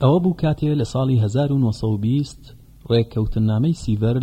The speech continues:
لە مادەکانی شەست و دوو، شەست و سێ و شەست و چواری دا دانینا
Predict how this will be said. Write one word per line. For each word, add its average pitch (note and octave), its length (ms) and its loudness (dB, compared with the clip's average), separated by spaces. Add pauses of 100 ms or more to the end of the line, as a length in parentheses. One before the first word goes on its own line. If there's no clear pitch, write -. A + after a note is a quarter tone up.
لە A2 120 0
مادەکانی C3+ 640 -2
شەست - 240 -6
و G#2+ 60 -8
دوو، A2+ 160 0
شەست A2 240 -4
و - 40 -14
سێ A2+ 120 0
و A2+ 120 -2
شەست G2+ 180 -6
و - 20 -16
چواری A#2+ 320 -2
دا A#2 200 -2 (300)
دانینا C3 460 2